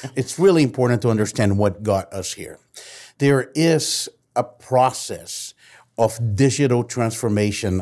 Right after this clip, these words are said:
of the economy, and that is going much faster. Finally, we saw video telephony becoming the killer application. People have been trying to do that for years.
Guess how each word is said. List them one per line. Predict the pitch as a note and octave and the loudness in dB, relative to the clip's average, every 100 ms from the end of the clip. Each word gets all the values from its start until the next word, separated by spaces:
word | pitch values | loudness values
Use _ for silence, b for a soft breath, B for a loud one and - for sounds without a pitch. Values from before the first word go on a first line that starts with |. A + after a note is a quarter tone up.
| - | -4
of | G2 F2 - | -4 -4 -4
the | G2 | -6
economy, | E2+ - G#2+ F#2 F2 D2+ - _ - | -6 -2 0 0 -2 -6 -14 _ -10
and | G#2 | -2
that | B2 A#2+ | 0 0
is | G2+ | -2
going | A2+ G2 F#2 | 0 2 2
much | F#2 G2 G#2 G#2 - | 2 4 4 2 0
faster. | G2+ E2+ - - - _ B B B B | 0 0 -4 -14 -20 _ B B B B
Finally, | - B2+ G3 F3+ D3 | 0 2 4 2 2
we | C3+ B2+ | 2 0
saw | - C3 B2+ A#2+ - | 2 2 2 0 -10
video | G#2 A#2+ C3 B2 | -6 -4 0 0
telephony | B2+ G#2+ E3 E3+ C3+ | 2 2 2 2 0
becoming | G2+ G#2+ A#2+ A2+ G2 | 0 -2 -2 0 0
the | F#2 | -2
killer | - C3 B2+ A2+ | -2 2 4 2
application. | G2+ A2 A2 - C3 F#3 - E3+ | 0 -2 -4 0 0 0 -2 -2
People | A#2 G#2+ | 0 2
have | G#2+ | 2
been | G#2+ | 0
trying | G2+ A#2 A#2 | 0 -2 0
to | A2 | -2
do | G#2 A#2+ | -2 2
that | A#2+ B2+ | 2 2
for | G#2+ F#2+ | -2 -2
years. | C3+ A3 - - | 2 2 0 -10